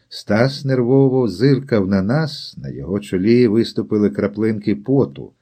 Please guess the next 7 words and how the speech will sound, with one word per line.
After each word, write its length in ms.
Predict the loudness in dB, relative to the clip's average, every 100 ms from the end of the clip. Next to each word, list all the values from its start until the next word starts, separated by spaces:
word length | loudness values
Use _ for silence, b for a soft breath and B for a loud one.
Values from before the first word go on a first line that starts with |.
| _ _ _ _ -8
Він 260 | 0 2 2
і 60 |
далі 380 | 2 2 2 0
метушився, 880 | -2 -4 -6 0 0 2 2 2 2
догоджаючи 880 | 2 0 0 0 0 0 -2 -6 -6
своїм 440 | -4 -2 0 -2
гостям. 540 | -4 -8 -10 -14 -16